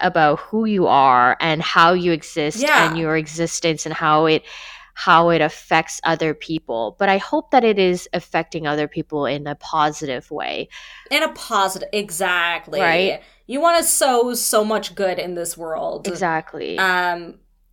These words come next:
Speaker 2: because the world is a miserable, trashy place right now, and any sort of good is significantly better than where it was before.
Speaker 1: Right. And, like, you know,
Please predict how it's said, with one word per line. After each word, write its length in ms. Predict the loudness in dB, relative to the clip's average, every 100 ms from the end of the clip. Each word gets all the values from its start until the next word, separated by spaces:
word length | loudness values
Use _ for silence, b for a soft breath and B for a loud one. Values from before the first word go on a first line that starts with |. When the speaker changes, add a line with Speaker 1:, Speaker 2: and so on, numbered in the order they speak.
| _ -8
Speaker 2:
because 400 | -4 -2 -2 -2
the 80 | -4
world 200 | -2 -4
is 80 | -4
a 80 | -4
miserable, 540 | -4 -4 -6 -6 -6
trashy 480 | -8 -4 -4 -4 -12
place 420 | -12 -12 -10 -10
right 200 | -10 -12
now, 500 | -12 -12 -12 -14 -18 -14
and 160 | -12 -8
any 220 | -6 -6
sort 200 | -6 -8
of 120 | -10
good 520 | -10 -10 -10 -14 -18 -18
is 260 | -14 -14 -10
significantly 1040 | -10 -10 -10 -8 -4 -4 -4 -6 -8 -10 -10
better 280 | -8 -8 -10
than 160 | -12
where 160 | -10 -12
it 60 |
was 200 | -10 -14
before. 460 | -14 -16 -16 -16 -20 B B B B
Speaker 1:
Right. 460 | 0 6 6 6 2
And, 220 | -2 -2
like, 460 | 0 0 0 -4 -8
you 120 | -4
know, 540 | -2 0 0 0 -4